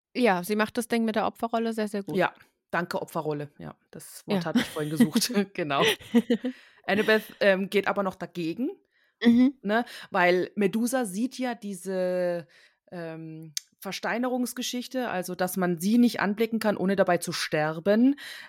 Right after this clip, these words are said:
Speaker 2: ähm, sieht sie ja als Geschenk, ne? Und gerade, was ich, ich find's ein bisschen gut, dass sie diese Thematik mit diesen,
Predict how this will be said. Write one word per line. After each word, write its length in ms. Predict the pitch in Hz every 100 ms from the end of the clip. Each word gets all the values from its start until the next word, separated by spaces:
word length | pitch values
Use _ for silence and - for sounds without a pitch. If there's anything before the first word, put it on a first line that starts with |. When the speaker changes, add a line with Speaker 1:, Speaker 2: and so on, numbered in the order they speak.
| -
Speaker 2:
ähm, 440 | 180 180 185 185
sieht 240 | 185 202 196
sie 80 |
ja 120 | 190 139
als 240 | 151 -
Geschenk, 520 | 147 - 165 - - _ _ _ 170
ne? 280 | 180 196 -
Und 140 | 190 175
gerade, 420 | 180 180 208 220 - -
was 120 | 202
ich, 180 | 226 -
ich 140 | 226 -
find's 200 | 285 262
ein 60 |
bisschen 340 | 254 269 254 165
gut, 420 | 190 240 392 - - - - - - -
dass 280 | 214 214 -
sie 160 | 247
diese 240 | 226 226 233
Thematik 580 | 214 196 190 226 269
mit 200 | 226 220
diesen, 540 | 208 190 208 202 196